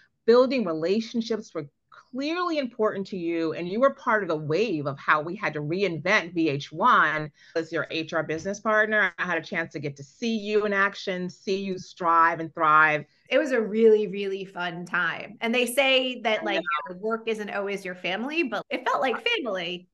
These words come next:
Speaker 1: It was family. I mean, so much so that I would say I am largely in touch with most of the leaders and the,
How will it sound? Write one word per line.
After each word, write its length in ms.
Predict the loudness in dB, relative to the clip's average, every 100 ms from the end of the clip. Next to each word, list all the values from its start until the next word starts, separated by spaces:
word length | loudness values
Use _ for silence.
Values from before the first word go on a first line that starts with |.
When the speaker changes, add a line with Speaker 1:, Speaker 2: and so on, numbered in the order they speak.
| _ _ _
Speaker 1:
It 240 | 4 4 2
was 200 | -4 -4
family. 360 | -4 0 0
I 80 | 0
mean, 180 | 2 0
so 320 | -2 -4 -2
much 180 | -4 -6
so 420 | -4 -2 0 0
that 160 | -2 -2
I 160 | -2 -2
would 180 | -2
say 460 | -4 -4 0 2 0 -2
I 280 | -4 -4 -4
am 160 | -4 -2
largely 540 | -2 0 -2 -2 -2
in 160 | -2 -6
touch 500 | -8 -6 -6 -6 -2
with 220 | -2 -2 _ _ _
most 560 | 0 0 2 0 -2 -2
of 80 | 0
the 100 | 0
leaders 760 | 2 0 2 2 2 0 -4
and 280 | -6 -6 -4
the, 140 | -4